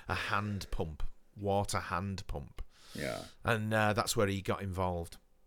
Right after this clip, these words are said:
Speaker 2: Oh, I didn't know about that.
Speaker 1: Mm, yeah, yeah, yeah. It's a good, uh, one of those Made in Britain Dibner episodes
Speaker 2: Mm.
Speaker 1: where he talks about it. The old wall area,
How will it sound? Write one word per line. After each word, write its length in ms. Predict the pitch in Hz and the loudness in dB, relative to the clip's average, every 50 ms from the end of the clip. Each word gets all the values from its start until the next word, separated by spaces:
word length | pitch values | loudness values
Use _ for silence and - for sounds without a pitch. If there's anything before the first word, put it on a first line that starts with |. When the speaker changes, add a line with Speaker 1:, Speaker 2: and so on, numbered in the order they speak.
| - - _ _ _ _ - - _ - - | -20 -20 _ _ _ _ -20 -20 _ -2 2
Speaker 2:
Oh, 120 | - 277 170 | 6 6 6
I 40 | |
didn't 200 | 113 - - 69 | 6 4 0 -2
know 180 | 78 110 - - | 0 2 2 2
about 300 | - - 78 - - - | 2 2 0 -2 -2 -4
that. 100 | - 131 | -4 -4
Speaker 1:
Mm, 280 | 143 143 135 123 104 85 73 67 | -4 -4 -4 -6 -8 -8 -10 -6
yeah, 220 | - 104 110 107 104 | -4 -2 0 0 0
yeah, 140 | 98 92 87 | 0 0 -2
yeah. 200 | 92 92 90 98 143 | -2 -2 -2 -2 -2
It's 140 | 170 190 254 | -2 -2 0
a 40 | |
good, 200 | 254 302 302 240 | 0 2 4 6
uh, 160 | 262 226 180 170 | 8 8 8 8
one 120 | 180 190 | 6 8
of 40 | 185 | 8
those 240 | 175 165 165 131 131 | 10 10 8 8 6
Made 260 | 151 151 147 143 139 | 4 6 6 4 4
in 100 | 127 123 | 2 0
Britain 340 | 101 135 143 - 165 160 123 | 2 2 2 2 0 -4 -2
Dibner 380 | - 127 120 117 127 135 127 120 | 0 0 0 0 0 -2 0 0
episodes 640 | 110 - - 110 - - 104 67 57 67 - - - - - - - - - - | 0 -2 -4 -4 -2 0 -2 -2 -2 -6 -8 -8 -10 -10 -10 -12 -12 -4 2 6
Speaker 2:
Mm. 300 | 120 123 120 98 78 - - - - | 8 8 8 6 4 2 -6 -12 -4
Speaker 1:
where 160 | - 92 117 | 0 2 2
he 60 | 110 104 | 2 2
talks 400 | - - 131 110 110 - - - | 2 2 2 2 2 2 2 4
about 260 | 95 104 113 113 - | 6 6 8 8 8
it. 140 | 120 117 117 | 8 6 6
The 120 | 117 123 | 6 6
old 440 | 135 160 202 233 240 240 208 151 151 | 8 10 10 10 8 6 4 0 4
wall 500 | 139 143 180 233 262 277 285 277 262 262 | 10 12 12 12 12 12 10 10 10 8
area, 560 | 262 262 262 262 233 165 120 87 78 - - | 8 8 8 6 6 6 4 4 0 -2 -4